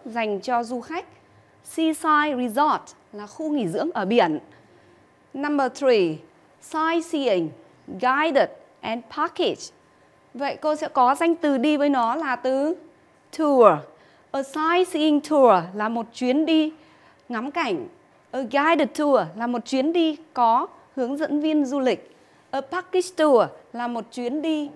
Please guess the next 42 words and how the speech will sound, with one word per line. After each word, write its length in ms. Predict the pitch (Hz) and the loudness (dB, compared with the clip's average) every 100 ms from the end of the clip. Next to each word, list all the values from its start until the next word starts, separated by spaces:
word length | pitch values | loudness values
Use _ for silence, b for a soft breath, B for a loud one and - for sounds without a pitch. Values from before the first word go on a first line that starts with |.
| - | -16
trọn 280 | - 269 - | -6 -4 -4
gói. 360 | 202 202 220 349 b b b - | -2 -2 -2 -8 b b b -8
Và 180 | 302 | -6
từ 200 | 302 302 | -4 -6
cuối 200 | 247 294 | -4 -4
cùng 360 | 339 339 294 277 | 0 2 2 2
đương 220 | 349 339 | 2 4
nhiên 160 | 339 330 | 4 4
là 220 | 285 233 | 2 -2
sẽ 240 | - 254 294 | -4 -6 -6
xếp 260 | - 403 392 | -8 -8 -6
vào 200 | 262 220 | -6 -8
câu 220 | 254 277 | -8 -8
số 220 | 269 262 | -8 -8
bốn. 300 | 226 233 262 349 B B B | -2 -2 -2 -4 B B B
Vậy 160 | 302 294 | -6 -6
chúng 140 | - 311 | -4 -4
ta 120 | 302 | -4
sẽ 120 | 285 | -6
có 200 | - 247 | -4 -4
a 240 | - 262 | -2 -4
boat 340 | 240 208 294 381 - - | -2 0 0 0 -6 -18
trip 280 | - 330 247 - - | -6 -4 -4 -6 -12
là 80 | 262 | -4
một 160 | 269 254 | -4 -4
chuyến 280 | - 285 349 | -2 0 2
đi 160 | 359 | 0
bằng 180 | 294 220 202 | 0 -4 -6
thuyền. 380 | - 262 240 214 b b b b b | -2 2 2 -2 b b b b b
A 100 | - 247 | -8 0
day 180 | 311 320 | 2 2
trip 280 | - 392 - _ - | 0 -4 -4 _ -14
là 80 | 214 | -8
một 220 | 220 214 | -6 -6
chuyến 360 | - 240 285 294 | -4 -4 -2 -2
đi 180 | 302 | -4
trong 200 | 277 277 | -4 -8
một 100 | 262 | -10
ngày. 360 | 202 220 226 190 b b b | -8 -6 -6 -8 b b b
And 180 | - 233 | -10 -6
a 60 | 240 | -2
business, 640 | 247 247 262 339 330 339 | -2 -2 0 2 2 0